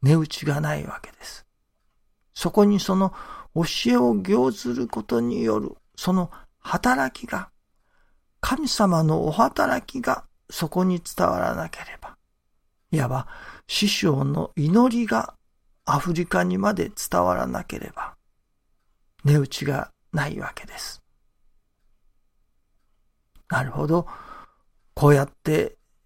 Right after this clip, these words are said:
メッセージをやり取りして教えを伝えることはできるだろう。しかしそこに果たしてその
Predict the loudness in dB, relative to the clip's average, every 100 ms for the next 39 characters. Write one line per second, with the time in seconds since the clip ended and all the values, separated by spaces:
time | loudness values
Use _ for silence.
0 | 2 2 2 0 -2 -2 -4 0 0 -2
1 | -2 0 -2 -2 -6 -6 -10 -12 -18 -18
2 | -10 -2 0 0 -2 0 -2 -4 -2 0
3 | 0 -4 -6 -8 -4 -4 -4 -6 -6 -4
4 | -8 -10 -8 -10 -10 -20 _ _ _ _
5 | _ _ _ _ _ _ _ _ _ _
6 | -8 -4 -4 -4 -4 2 4 4 2 -14
7 | -20 _ _ -8 -2 -2 -2 -4 -8 -6
8 | -2 2 2